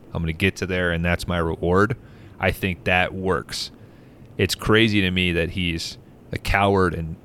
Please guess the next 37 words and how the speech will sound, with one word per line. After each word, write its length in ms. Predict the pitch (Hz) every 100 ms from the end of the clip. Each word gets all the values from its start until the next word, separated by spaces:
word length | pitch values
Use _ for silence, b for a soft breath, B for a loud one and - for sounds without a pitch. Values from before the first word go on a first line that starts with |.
| -
scared 640 | - - 110 98 92 80 82
the 180 | 85 82
whole 220 | 107 107
time. 540 | - 110 92 78 82 - - - -
And 200 | 95 92
then 360 | 107 123 104 95
he 140 | 98
gets, 300 | 90 110 - - -
he 160 | 98
sh-, 140 | 87 -
does 200 | 117 120
show 280 | - 110 110
the 100 | 95
bravery 600 | 80 90 110 95 87 87
of, 140 | 82
like, 260 | 87 80 80
"Fuck 260 | - 117 -
it, 60 | 87
I'll 100 | 90
fucking 380 | - 101 92 85
kneel," 420 | 107 95 80 80 - B B B B B - - - - - - - -
and 180 | 101 95
then 160 | 98
doesn't 320 | 90 82 80
get 140 | 85 87
anything. 460 | 60 60 - 76 - - - - - - - - - - - - - -
If 140 | 101
that 160 | 107 87
makes 220 | 85 -
any 100 | 87
sense. 420 | - - 85 - - B B B B B
Like, 220 | - 170 -
from 360 | - 135 110
a, 80 | 101
from 240 | - 120
a 60 | 104
standard 440 | - 120 110 101